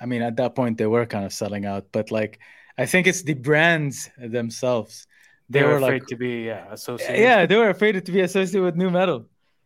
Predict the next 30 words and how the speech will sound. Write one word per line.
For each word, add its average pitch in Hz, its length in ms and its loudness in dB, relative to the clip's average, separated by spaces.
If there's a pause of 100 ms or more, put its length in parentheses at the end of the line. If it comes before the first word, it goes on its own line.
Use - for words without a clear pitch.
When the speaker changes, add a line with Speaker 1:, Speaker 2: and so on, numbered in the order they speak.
(180)
Speaker 1:
I 151 60 0
mean, 165 120 2
Speaker 2:
Yeah. 151 100 2
Speaker 1:
Wo-, 180 80 2
I 160 80 0
mean, 160 180 -2
Woodstock 165 560 0
and 139 100 -10
stuff 151 180 -8
like 151 120 -4
that, 147 120 -2
they 156 80 0
were, 165 120 0
didn't, 175 340 -2 (260)
they 135 180 -2
were 135 120 0
afraid 147 220 0
to 147 60 -8
be, 127 100 -4
but 127 160 -2
now, 151 340 0
like, 127 160 -4
all 139 60 0
of 131 60 -4
a 131 40 -6
sudden 131 320 -2
it's, 117 260 -6 (380)
it's 123 160 -12
interesting 143 540 -4
and, 110 200 -4